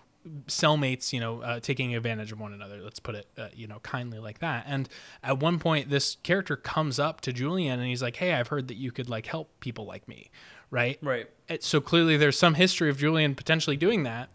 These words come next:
Speaker 1: which of course we never see in the show, much to my chagrin, as I mentioned in my, you know, what I would want for season two. And then
Speaker 2: Right.
Speaker 1: he's like,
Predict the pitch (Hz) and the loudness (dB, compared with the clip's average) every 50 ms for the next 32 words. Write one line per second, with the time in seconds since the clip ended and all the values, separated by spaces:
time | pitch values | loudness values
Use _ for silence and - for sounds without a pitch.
0 | - - - 131 123 - - 127 117 - 131 127 - - 120 120 117 113 110 - | -20 -14 -8 -6 -6 -6 -6 -10 -6 -4 -4 -4 -2 -2 -4 -4 -4 -4 -4 -6
1 | - 135 123 117 110 110 - - 147 135 117 117 113 120 117 117 - - - 127 | -4 -4 -4 -4 -4 -4 0 2 2 2 2 0 -2 -2 -4 -4 -4 -6 -6 -6
2 | 113 113 110 107 - 117 120 127 139 143 120 107 113 113 113 110 110 110 110 117 | -6 -6 -6 -6 -6 -4 -2 -2 -2 -2 -2 -4 -4 -6 -6 -6 -6 -6 -6 -4
3 | 123 131 123 - 120 113 110 110 110 110 107 104 104 104 - 78 120 113 107 107 | -4 -4 -4 -4 -4 -4 -4 -6 -6 -8 -8 -10 -10 -12 -14 -12 -12 -12 -10 -8
4 | 110 113 117 110 107 110 113 113 107 - - 113 - 123 110 110 110 113 - 208 | -8 -6 -6 -6 -6 -6 -6 -8 -10 -8 -10 -8 -8 -8 -8 -8 -8 -4 0 2
5 | 185 131 117 117 - - - - - - - - - _ - 160 147 147 147 143 | 2 2 0 -2 -6 -12 -20 -20 -20 -20 -20 -20 -20 _ 0 2 4 4 6 4
6 | 139 139 135 - - - 147 139 131 131 143 127 120 117 | 2 0 -2 -6 -6 -4 -2 -2 0 2 2 2 0 0